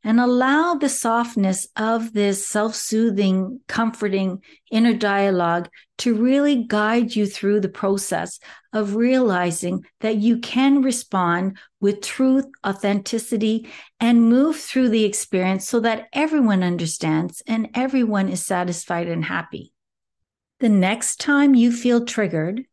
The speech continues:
you can say, "Wow, I feel really activated." So when somebody asked me something that I knew I could not complete, I could say, "Wow,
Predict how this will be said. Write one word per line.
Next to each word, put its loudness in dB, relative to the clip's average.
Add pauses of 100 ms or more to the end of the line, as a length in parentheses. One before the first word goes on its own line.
(180)
you 0
can 0
say, 0
"Wow, 0
I 0
feel 0
really 2
activated." -4 (100)
So -4
when 2
somebody 2
asked -2
me 2
something -2
that -2
I 0
knew 4
I 2
could -2
not 0
complete, -4 (400)
I -2
could -2
say, -2
"Wow, 0